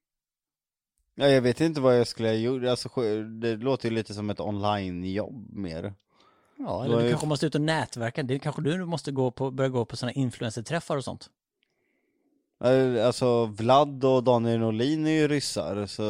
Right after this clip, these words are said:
Speaker 1: det kanske är de som är spionerna då.
Speaker 2: Precis, för min nästa fråga är, om du bara får spekulera, eh, spekulera fritt, vilka tror du då är de s-, de, eh, ryska spionerna vi har?
Speaker 1: Ja, det är ju Vlad Reiser och Daniel Norlin.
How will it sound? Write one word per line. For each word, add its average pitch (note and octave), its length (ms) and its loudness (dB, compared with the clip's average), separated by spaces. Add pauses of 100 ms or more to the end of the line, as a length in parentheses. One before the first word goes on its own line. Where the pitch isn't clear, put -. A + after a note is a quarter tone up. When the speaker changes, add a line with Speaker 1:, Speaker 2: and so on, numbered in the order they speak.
(360)
Speaker 1:
det G#2+ 80 -2
kanske B2+ 200 -6
är A#2 40 -2
de A2 240 -2
som D#3 160 -8
är D3+ 40 -4
spionerna F#2 580 -6
då. G2 180 -8 (300)
Speaker 2:
Precis, A#2 400 -8 (120)
för C3 120 -8
min B2+ 140 -2
nästa B2 240 -6
fråga A2+ 220 -6
är, - 140 -10
om C3+ 80 -2
du C3 60 -4
bara C3 140 -2
får B2+ 120 -8
spekulera, A#2+ 760 -4
eh, B2 280 -10
spekulera B2 420 -6
fritt, - 440 -10
vilka B2+ 240 -4
tror D3 200 0
du D3 140 0
då C3+ 160 -2
är E3+ 180 4
de E3+ 120 -2
s-, C#3+ 140 -6 (180)
de, A#2+ 280 -2
eh, A2+ 420 -8
ryska A#2+ 300 -2
spionerna B2+ 440 0
vi G2+ 80 -2
har? C3+ 260 -2 (240)
Speaker 1:
Ja, B2+ 140 0
det A#2 120 2
är C#3+ 40 6
ju D3 100 6
Vlad B2 300 4
Reiser G#2 520 2
och G#2 120 0
Daniel F#2+ 400 2
Norlin. F#2+ 540 -4